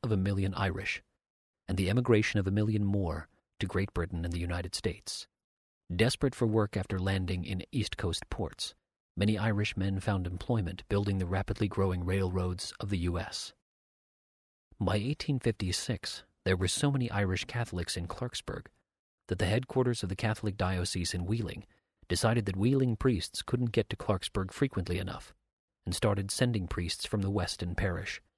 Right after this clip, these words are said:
a trip of only about thirty miles. Now, because Ireland had been under the thumb of the English crown for a couple of centuries at this point, most of these Irish immigrants could speak English,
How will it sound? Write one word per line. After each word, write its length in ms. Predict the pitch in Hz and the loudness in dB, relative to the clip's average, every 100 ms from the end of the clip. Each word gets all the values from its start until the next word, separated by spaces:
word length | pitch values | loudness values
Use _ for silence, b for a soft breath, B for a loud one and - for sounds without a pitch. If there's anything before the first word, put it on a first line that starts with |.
| _ _ - | _ _ -10
a 40 | |
trip 240 | 92 107 92 | 0 0 0
of 100 | 92 | -2
only 200 | 90 90 | 0 -2
about 340 | 87 90 - _ - | -2 -6 -10 _ 0
thirty 220 | 107 87 | 0 0
miles. 500 | 98 - 143 - - _ _ _ _ _ _ _ _ - | -6 -8 -12 -12 -14 _ _ _ _ _ _ _ _ 0
Now, 320 | 107 110 101 _ 113 | 4 4 2 _ -2
because 340 | 110 165 175 - | 0 2 0 2
Ireland 440 | 143 117 113 90 | 2 2 2 0
had 140 | 90 | -2
been 180 | 90 101 | -2 0
under 160 | 101 92 | 0 -2
the 120 | 92 | -4
thumb 280 | - 113 98 | 0 2 2
of 80 | 92 | 0
the 120 | 87 | -2
English 300 | 92 80 - | -2 -6 -8
crown 340 | - 120 92 | -6 -4 -4
for 120 | 92 | -4
a 60 | 92 | -4
couple 260 | - 92 95 | -4 -6 -6
of 80 | |
centuries 520 | - 117 113 95 82 90 | -2 0 0 -4 -4 -6
at 80 | |
this 140 | - - | -6 -8
point, 340 | - 90 - - _ _ _ _ | -6 -6 -8 -16 _ _ _ _
most 300 | 104 139 151 | 2 2 2
of 60 | 131 | 0
these 180 | 110 104 | 0 0
Irish 340 | - 104 98 - | -2 -2 -2 -4
immigrants 460 | 101 98 95 90 | -4 -2 -2 -4
could 260 | - - 120 | -4 -2 -2
speak 300 | - 98 - | 0 -2 0
English, 460 | 113 78 - - | -2 -2 -6 -10